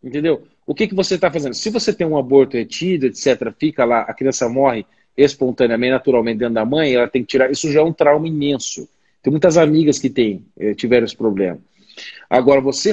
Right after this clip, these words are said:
matar e, é, intencionalmente a criança no ventre da mãe, e é a mãe consentir e autorizar isto,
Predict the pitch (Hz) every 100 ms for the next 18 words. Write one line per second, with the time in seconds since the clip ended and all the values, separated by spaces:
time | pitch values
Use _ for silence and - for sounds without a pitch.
0 | 170 175 165 139 - 170 196 151 - _
1 | _ _ 185 202 214 160 147 202 220 220
2 | 175 185 165 131 135 165 151 - 101 -
3 | _ _ - 120 127 139 147 143 123 117
4 | 123 110 117 156 151 135 143 165 151 147
5 | 180 220 - 190 - 170 135 - 165 143
6 | 127 165 143 110 131 151 139 196 - -
7 | 76